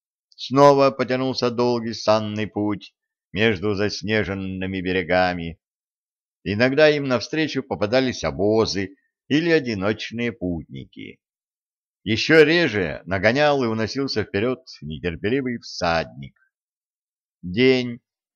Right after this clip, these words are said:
второй, третий. Путники поравнялись с деревенькой, одной из многих. И тут вдруг Годислав повернул с реки влево, забравшись на какую-то совсем тесную тропу,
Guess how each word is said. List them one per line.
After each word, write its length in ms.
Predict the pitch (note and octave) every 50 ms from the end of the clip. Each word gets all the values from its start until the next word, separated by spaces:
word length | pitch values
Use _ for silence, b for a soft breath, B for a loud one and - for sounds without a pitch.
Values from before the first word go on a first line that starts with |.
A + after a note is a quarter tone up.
| _ _ _
второй, 800 | _ - D#2 D2+ D#2+ G#2 A2+ A#2 A#2 A#2 A2+ G#2+ G2+ - _ _ _
третий. 880 | - D2 C#2 D#2 G2+ A2+ A#2 A#2 A2+ F#2 - G2+ G2 F#2 F2+ - _ _ _ _ _ _ _ _ _ _ _ _ _ _ _ _ _ _ -
Путники 420 | A2+ B2+ C3 - - B2 F#2+ A2
поравнялись 760 | A#2 - - A2+ A2+ A2 A2+ A#2 A#2+ B2 A#2+ A2+ A2 G2 - -
с 260 | - G2+ E2+ C#2+ C#2
деревенькой, 840 | - G2+ F#2+ F#2+ F#2+ A2 B2 B2+ B2 A2+ G2 - E2 D#2+ D#2 - _ _ _ _ _ _
одной 400 | - F#2 G2 F2 G#2+ A#2+ A#2+ A#2
из 160 | G#2+ F2 E2
многих. 760 | G#2+ A#2+ B2+ B2 A2+ G#2 F2+ D2+ C2 C2 B1 - - _ _ _ _ _ _ _ _ _ _ _ _ _ _ _ _ -
И 140 | A2+ C3+
тут 240 | C#3 - G#3 G3 E3
вдруг 340 | D3+ D3+ D3 D#3+ D#3+ C#3+ G#2
Годислав 680 | A2 G#2 D#2+ E2 D#2 - - E2+ F2+ F#2+ G2+ - - -
повернул 540 | A#2+ A#2+ C3+ C#3+ D#3+ F#3 G3 G3 E3+ -
с 120 | - - -
реки 380 | A#2 A2 G#2+ - - F2 E2+
влево, 680 | D2+ - F2+ F#2 F2+ F#2+ G2+ G#2 G#2+ A2 B2 C#3 C#3 _ _ _ _ _ _ _ _ _
забравшись 840 | - - A2+ A#2 A#2 C3+ C#3+ C#3+ C3+ - - C#3 C3+ B2+ - - - -
на 180 | G2+ A2 A2+ G#2+
какую-то 500 | B2+ A#2+ - C#3 C3+ C3 A#2 - A#2+ -
совсем 580 | - A#2 A2 - - B2 B2 B2 A#2+ - _ _ _ -
тесную 640 | - C3+ C3+ A2+ - - - A#2 B2 B2+ B2+ G#2+
тропу, 640 | - G#2+ G2+ G2+ A2 G#2+ - A2+ A#2+ A#2+ A#2+ -